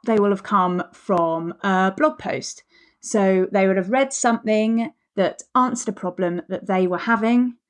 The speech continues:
and now they want to know a little bit more about what you can do to help them. So they're now on your about page, and they, and when they start reading your about page,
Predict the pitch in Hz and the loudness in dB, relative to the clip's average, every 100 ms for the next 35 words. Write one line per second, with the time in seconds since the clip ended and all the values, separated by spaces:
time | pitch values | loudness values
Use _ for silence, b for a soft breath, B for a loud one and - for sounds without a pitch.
0 | _ _ _ - 202 208 214 214 208 202 | _ _ _ 0 4 4 4 2 4 4
1 | 202 214 190 185 - 190 180 170 - 190 | 2 0 0 -2 -4 -4 -2 -2 -4 -2
2 | 196 196 190 190 190 185 160 165 165 - | 0 2 0 2 4 2 -2 -6 -10 -4
3 | 170 170 170 175 - - 165 165 156 160 | 0 0 -2 -8 -10 -10 -10 -8 -8 -10
4 | - 180 - 160 - - - _ _ _ | -14 -16 -10 -10 -12 -20 -20 _ _ _
5 | - 214 196 196 220 262 269 269 269 226 | -6 0 2 4 4 4 2 2 0 2
6 | 226 226 208 170 151 196 208 247 - - | 2 2 2 0 -2 -2 -2 -2 -6 -18
7 | _ _ _ - 202 196 196 190 - - | _ _ _ -2 0 2 2 0 -6 -18
8 | 185 208 185 185 185 196 - - 196 214 | -2 0 2 2 0 -2 -8 -4 2 4
9 | 262 262 247 - 196 180 208 262 262 262 | 4 2 0 0 0 0 0 0 0 2
10 | 254 240 240 233 - 233 226 226 196 - | 0 0 0 -2 -2 -2 0 0 -2 -10